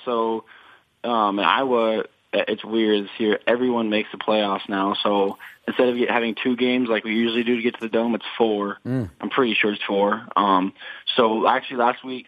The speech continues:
Speaker 1: so two weeks ago we played Harlan, and then last week we, um, played, uh, Creston for the first round of the playoffs,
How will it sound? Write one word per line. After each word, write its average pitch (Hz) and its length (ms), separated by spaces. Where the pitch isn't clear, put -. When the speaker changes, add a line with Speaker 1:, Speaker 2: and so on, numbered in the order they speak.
Speaker 1:
so 113 200
two - 160
weeks 156 200
ago 120 200
we 117 160
played 113 240
Harlan, 110 360
and 107 80
then 101 160
last 110 300
week 107 240
we, 104 280
um, 92 340
played, 101 500
uh, 92 300
Creston 110 480
for 107 100
the 95 80
first 104 260
round 104 140
of 95 80
the 110 120
playoffs, 98 280